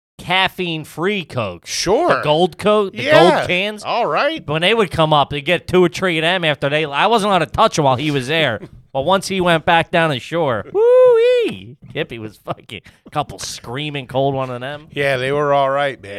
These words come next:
Speaker 1: Yeah.
Speaker 2: They were okay.
Speaker 1: He would come up for Christmas in January, first week of January. He was gone.
Speaker 2: You ever do a chocolate sody?
Speaker 1: Once.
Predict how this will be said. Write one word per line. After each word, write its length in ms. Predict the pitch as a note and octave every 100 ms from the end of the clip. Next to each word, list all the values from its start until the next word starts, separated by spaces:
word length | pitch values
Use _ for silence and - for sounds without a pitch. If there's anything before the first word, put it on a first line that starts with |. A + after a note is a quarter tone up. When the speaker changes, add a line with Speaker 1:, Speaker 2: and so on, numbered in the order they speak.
| G#2
Speaker 1:
Yeah. 160 | A2 G2
Speaker 2:
They 120 | B2+
were 200 | C3+ C3+
okay. 420 | B2+ A#2 B2+ G#2+
Speaker 1:
He 60 | D#3
would 100 | D#3
come 180 | E3
up 140 | D3 -
for 100 | A#2+
Christmas 520 | - C#3 - G2+ -
in 120 | F#2+
January, 600 | F#2 A2+ B2 A2 G2 F#2
first 260 | - C3+ B2+
week 160 | A2
of 60 | G2+
January. 640 | G#2+ B2+ A#2 G2 F#2+ F2+ -
He 100 | A#2+
was 160 | G#2
gone. 400 | G2+ A2+ B2+ D3+ D#3 _ _ _ - - - - - - - - _
Speaker 2:
You 100 | D3
ever 100 | F3
do 180 | F3 E3
a 60 |
chocolate 500 | - D3+ D#3+ E3 F3
sody? 480 | - F3 F3+ F#3+ F#3 _ _ - _ _
Speaker 1:
Once. 640 | A#2 D#3 D#3 C3+ - -